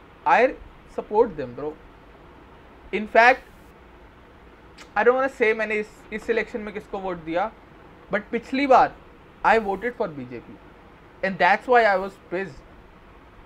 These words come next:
क्योंकि मैंने उससे पहले का काम देख के I was like, "वाओ यार, बीजेपी तो बढ़िया काम कर रही है।" And मैंने पिछली बार बीजेपी को vote दिया था, and that's why I was so angry,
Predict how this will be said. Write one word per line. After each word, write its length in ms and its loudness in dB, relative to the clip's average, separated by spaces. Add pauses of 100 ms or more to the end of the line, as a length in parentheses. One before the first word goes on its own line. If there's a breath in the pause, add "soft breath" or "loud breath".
क्योंकि 320 -6 (640)
मैंने 200 -4
उससे 240 -2
पहले 340 -2
का 120 -10
काम 280 -4
देख 140 -10
के 80 -4
I 100 2
was 120 -6
like, 180 -6
"वाओ 220 0
यार, 200 -2
बीजेपी 420 -12
तो 100 -14
बढ़िया 280 -4
काम 240 -10
कर 140 -8
रही 160 -12
है।" 120 -6
And 100 -8
मैंने 140 -6
पिछली 300 -12
बार 100 2
बीजेपी 340 -10
को 100 -12
vote 240 -6
दिया 160 -8
था, 180 -4
and 140 -8
that's 280 2
why 180 0
I 140 2
was 120 -6
so 180 -8
angry, 420 -12